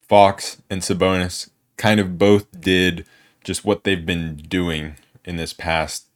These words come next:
month. And that's Fox scoring over thirty. I think this is his eighth straight game of scoring over thirty points. And then Sabonis just getting the twenty-three, ten, and seven. It's just what they do.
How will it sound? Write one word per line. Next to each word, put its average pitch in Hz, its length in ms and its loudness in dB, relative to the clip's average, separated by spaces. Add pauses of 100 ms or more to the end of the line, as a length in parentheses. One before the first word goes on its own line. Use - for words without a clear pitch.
(180)
month. 78 460 -6 (500)
And 90 140 -4
that's 87 220 -4
Fox 95 320 2
scoring 101 320 -2
over 95 260 -2
thirty. 78 480 -4 (340)
I 85 40 -8
think 98 180 -6
this 90 220 -4
is 76 80 -8
his 78 320 -12
eighth 98 260 -2
straight - 540 -6 (240)
game 85 320 -4
of 76 80 -12
scoring 90 320 -4
over 82 180 -4
thirty 85 360 -4
points. 73 560 -8 (520)
And 92 140 -2
then 90 120 -2
Sabonis 76 540 -4
just - 160 -10
getting 73 240 -4
the 67 140 -12 (100)
twenty-three, 78 720 -6
ten, 80 400 -6
and 67 180 -14
seven. 76 560 -4 (540)
It's 90 160 -6
just - 220 -6
what 98 280 0
they 104 160 4
do. 95 360 -2